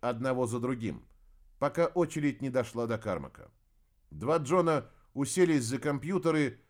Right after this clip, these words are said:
и столкнулись лицом к лицу.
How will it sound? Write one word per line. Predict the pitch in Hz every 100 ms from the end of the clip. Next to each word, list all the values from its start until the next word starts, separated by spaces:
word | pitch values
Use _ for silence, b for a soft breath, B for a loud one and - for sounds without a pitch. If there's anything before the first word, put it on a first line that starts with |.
| _ -
и | 180
столкнулись | - 175 165 151 156 143 117 - -
лицом | 127 117 - 131 113
к | 107
лицу. | 107 - 80 -